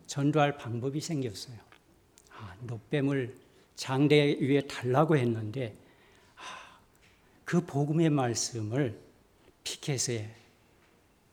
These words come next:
새겨서 가는 것입니다.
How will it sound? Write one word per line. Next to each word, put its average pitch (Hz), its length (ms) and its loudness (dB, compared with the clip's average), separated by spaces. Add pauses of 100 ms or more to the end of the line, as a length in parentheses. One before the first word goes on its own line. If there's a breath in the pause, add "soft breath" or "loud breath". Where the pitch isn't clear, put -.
(180)
새겨서 135 720 -4 (480)
가는 110 320 -4
것입니다. 104 520 -12